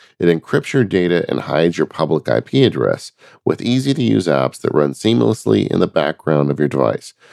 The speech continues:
I was in Chicago for several days, spent a lot of time in places that had public Wi-Fi. All I had to do with ExpressVPN is open the app and press one button.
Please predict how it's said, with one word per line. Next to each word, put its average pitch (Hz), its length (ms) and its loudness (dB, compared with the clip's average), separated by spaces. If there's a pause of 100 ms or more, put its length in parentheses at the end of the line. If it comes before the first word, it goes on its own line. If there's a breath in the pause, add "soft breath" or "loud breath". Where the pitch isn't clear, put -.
(180 loud breath)
I - 100 -2
was 90 160 2
in 80 80 -2
Chicago 113 640 -2
for 90 580 0
several 92 320 0
days, 82 460 0 (340 soft breath)
spent - 240 -2
a 76 60 0
lot 80 240 2
of 92 80 -6
time 92 320 2
in 85 100 0
places 87 420 0
that 65 120 2
had 64 160 -2
public 69 380 -2
Wi-Fi. 85 600 0 (440 soft breath)
All 120 200 2
I 131 40 0
had 113 180 0
to 95 60 -8
do 95 140 0
with 87 120 2
ExpressVPN 80 920 0
is 58 180 -6
open 98 280 2
the 92 160 2
app 71 320 0
and 76 140 -2
press - 280 -4
one 78 280 0
button. 50 380 -4